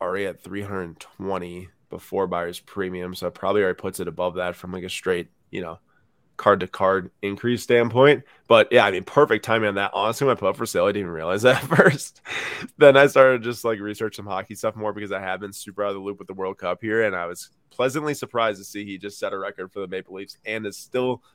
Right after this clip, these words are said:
going on that record with two more points today, although they did lose in overtime. Nate, now what if I told you at the last auction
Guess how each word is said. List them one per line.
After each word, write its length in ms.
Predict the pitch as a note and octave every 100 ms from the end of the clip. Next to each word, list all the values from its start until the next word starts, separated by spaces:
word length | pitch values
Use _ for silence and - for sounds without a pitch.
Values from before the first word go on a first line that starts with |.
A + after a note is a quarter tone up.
| _ -
going 260 | B2 B2+
on 120 | A2+
that 140 | G#2 -
record 260 | G2+ G#2
with 100 | F#2+
two 140 | - A2
more 120 | G#2+
points 360 | - G#2 G2+ -
today, 180 | F#2+
although 260 | F#2 F#2+ F#2+
they 120 | F#2
did 240 | F#2+ C#3+ B2+
lose 200 | A2 F#2+
in 60 |
overtime. 400 | F#2+ F#2+ G2+ F#2+ - - _
Nate, 220 | C#3+ C#3+ A#2
now 100 | C3
what 80 |
if 60 | D3+
I 80 | G3+
told 240 | - C#3
you 80 | C#3+
at 80 | C3
the 80 | G#2+
last 320 | A2 A2+ -
auction 520 | F#2+ G2 - A#2 A#2+